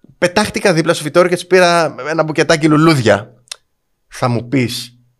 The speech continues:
"Σε έκανα αρεστό;" Όχι, ρε φίλε, αλλά ξέρεις, όταν τα πήγα και χαμογέλασε, ήξερα ότι το οχτάωρό της μετά θα είναι λίγο πιο ανάλαφρο. Τα πήγα, το ξέχασα. Το θυμήθηκα τώρα, μιας και το συζητάμε.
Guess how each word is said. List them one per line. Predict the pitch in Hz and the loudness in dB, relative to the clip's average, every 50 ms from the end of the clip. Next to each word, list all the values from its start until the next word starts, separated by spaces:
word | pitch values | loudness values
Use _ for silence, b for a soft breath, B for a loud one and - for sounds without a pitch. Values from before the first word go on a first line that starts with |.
| _ _ _ _ _ _ | _ _ _ _ _ _
"Σε | - - - 107 | -10 -6 -6 -4
έκανα | - 110 110 110 | -2 0 0 0
αρεστό;" | 107 104 104 - - - | 0 0 -2 -2 -4 -2
Όχι, | - 156 170 165 - - | 0 0 0 0 -2 -8
ρε | 98 95 | -12 -12
φίλε, | - - 107 113 117 | -10 -8 -4 -2 -2
αλλά | 117 113 104 | 0 -2 -4
ξέρεις, | - - 135 - | -6 -6 -4 -4
όταν | 139 139 160 151 | -2 -2 0 -2
τα | 160 - | -2 -2
πήγα | - 151 131 113 104 101 101 - - B B B B B | -2 -2 -2 0 0 -2 -2 -4 -10 B B B B B
και | B - | B -6
χαμογέλασε, | 131 - 135 131 127 120 123 123 117 110 101 - - 120 123 B B B | -4 -2 0 0 0 0 2 2 0 0 -2 -4 -8 -10 -12 B B B
ήξερα | B 143 139 - - 147 143 | B -6 -4 -4 -4 -4 -4
ότι | - | -4
το | - 131 | -4 -6
οχτάωρό | 117 117 - - 143 139 131 127 131 127 | -6 -6 -6 -4 -2 0 0 0 0 -2
της | - 131 127 | -6 -8 -10
μετά | 123 117 110 - 127 131 131 139 b b b b b b b | -8 -8 -4 -2 -4 -4 -4 -6 b b b b b b b
θα | _ - 160 | _ -8 -6
είναι | 156 156 151 | -6 -6 -6
λίγο | 147 147 156 160 156 160 | -6 -6 -6 -6 -6 -8
πιο | 160 - - - 160 | -10 -12 -10 -10 -10
ανάλαφρο. | 156 147 147 151 151 151 139 110 98 92 - - - 87 85 82 87 98 _ _ _ _ _ _ _ b b b b b b b b b | -8 -8 -8 -6 -6 -4 -4 -4 -6 -6 -8 -12 -12 -10 -10 -12 -14 -16 _ _ _ _ _ _ _ b b b b b b b b b
Τα | - 110 | -8 -6
πήγα, | - - 139 135 160 165 | -4 0 0 2 2 0
το | 165 - | 0 -2
ξέχασα. | - - - 165 - - 139 - - 98 - | -4 0 0 0 2 0 -2 -2 -2 -4 -2
Το | - 147 | -4 -4
θυμήθηκα | - - 139 160 185 156 - - 170 - | -4 -2 0 0 0 0 0 -2 -2 2
τώρα, | - 180 170 151 127 | 2 2 2 2 2
μιας | 120 135 151 139 | 0 0 -2 -2
και | - | -2
το | 156 156 | -6 -8
συζητάμε. | 139 - 135 127 127 135 165 151 135 110 92 | -8 -8 -8 -8 -4 0 0 0 0 -2 -6